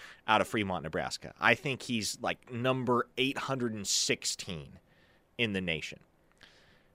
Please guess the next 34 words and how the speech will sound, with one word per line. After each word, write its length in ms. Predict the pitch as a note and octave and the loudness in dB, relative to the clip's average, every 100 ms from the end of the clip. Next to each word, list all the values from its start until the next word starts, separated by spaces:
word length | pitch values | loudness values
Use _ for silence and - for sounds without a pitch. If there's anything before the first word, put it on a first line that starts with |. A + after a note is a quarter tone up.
| _ - | _ 12
I 160 | F#3+ | 12
was 240 | C4+ C#4 - | 12 12 10
talking 520 | A3 F#3+ - F3 D3 | 12 12 10 2 2
to 380 | - C#3+ C3 C3+ | 4 6 8 6
a 80 | A#2 | 4
source, 420 | - A2+ F#2 F2+ | 6 6 6 2
a 80 | G#2 | 0
completely 640 | B2+ B2 - C#4 - G3+ | -2 0 4 4 4 4
neutral 500 | E3 D3+ C3+ - A#2 | 6 4 4 6 6
source, 440 | - A#2+ G2 F#2+ A#2 | 6 6 6 6 6
while 180 | A2 | 8
I 80 | A2 | 8
was 160 | A2 G#2 | 8 6
up 240 | A#2+ - | 6 6
in 80 | A#2+ | 4
Omaha 540 | G2+ G2 E2+ F2 C#2 - - - - - | 4 4 4 2 -4 -6 -16 -20 -16 2
last 280 | B2 A2 - | 6 6 4
week, 340 | G2 D#2+ - - | -2 -2 -6 -2
and 480 | C3+ A#2+ A#2+ A#2 - | 4 6 6 4 0
this 200 | A#2 C3+ | 0 2
source 420 | - D3 D3+ - | 4 4 4 4
has 320 | B2+ B2+ C#3 | 6 8 8
some, 320 | - D#3 C3+ | 6 4 4
uh, 340 | C3+ B2 A#2+ A#2+ - A2+ | 8 10 10 6 0 4
has 160 | B2+ D#3+ | 6 6
some 180 | A3+ | 4
pull 480 | G3+ C#4 A3 F#2+ F2 - - - - - - | 6 10 12 10 2 -12 -20 -20 -20 -6 8
on 200 | C#3 C#3 | 10 10
the 80 | C#3 | 8
Nebraska 500 | A#2+ C#3+ C3+ - C3 | 10 12 12 10 6
high 160 | C3+ | 6
school 240 | B2 D3+ C3+ | 4 4 4
football 380 | B2+ - A2 | 2 4 4
scene. 400 | G2+ - G#2 G2+ | 4 2 0 -4